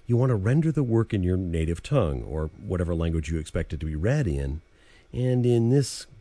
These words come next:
grammar does count. So does spelling. And please,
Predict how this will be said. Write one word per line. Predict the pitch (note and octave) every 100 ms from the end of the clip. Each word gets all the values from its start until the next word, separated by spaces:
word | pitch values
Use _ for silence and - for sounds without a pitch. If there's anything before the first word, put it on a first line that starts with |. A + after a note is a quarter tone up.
| -
grammar | - A2+ A#2 A2+
does | F#2 G2+ F#2+ E2+
count. | - F2 C#2 - - - _ -
So | - - F#2+ D#2+
does | D2
spelling. | - D2+ C#2 C2+ C#2 _ - - - - - -
And | G#2 G2 -
please, | - A2 G2 F2+ D#2+ D#2